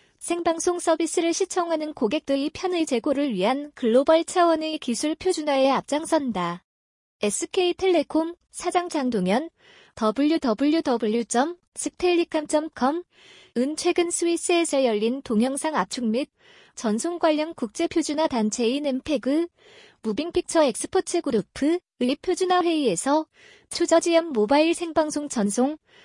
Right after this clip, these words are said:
트루 리얼타임 모빌 라이브 스트리밍, 이하 티알엠엘에스 기술이 표준화 추진을 위한 신설 조직, 워킹 그룹의 의장사를 맡게 됐다고 밝혔다.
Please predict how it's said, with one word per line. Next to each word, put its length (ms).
트루 200
리얼타임 560
모빌 340
라이브 380
스트리밍, 720
이하 240
티알엠엘에스 1040
기술이 420
표준화 420
추진을 440
위한 260
신설 400
조직, 380
워킹 340
그룹의 440
의장사를 840
맡게 320
됐다고 460
밝혔다. 720